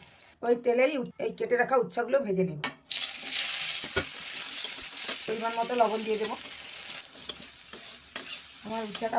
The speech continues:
ভাজা ভাজা হয়ে গেছে, আমি মাঝখানটা ফাঁকা করে দেব। আর একটু তেল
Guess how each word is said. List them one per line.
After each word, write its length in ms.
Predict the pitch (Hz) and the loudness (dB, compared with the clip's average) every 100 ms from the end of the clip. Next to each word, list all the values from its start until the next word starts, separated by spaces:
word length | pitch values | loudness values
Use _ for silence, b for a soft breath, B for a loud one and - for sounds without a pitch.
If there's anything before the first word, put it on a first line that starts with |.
| 190 | 0
ভাজা 160 | 202 202 | 2 0
ভাজা 160 | 214 208 | 0 0
হয়ে 140 | 202 202 | 0 2
গেছে, 220 | 208 - 285 - - - - 196 | 2 0 -6 -8 -10 -12 -10 -8
আমি 140 | 202 190 | -6 -4
মাঝখানটা 380 | 180 185 190 180 | -4 -6 -8 -8
ফাঁকা 180 | - 190 185 | -8 -8 -4
করে 120 | 190 190 | -2 -2
দেব। 120 | 196 - - - - - - - - | -4 -8 -14 -14 -14 -14 -14 -14 -8
আর 100 | 185 | -8
একটু 140 | 185 185 - | -8 -10 -8
তেল 160 | 190 | -6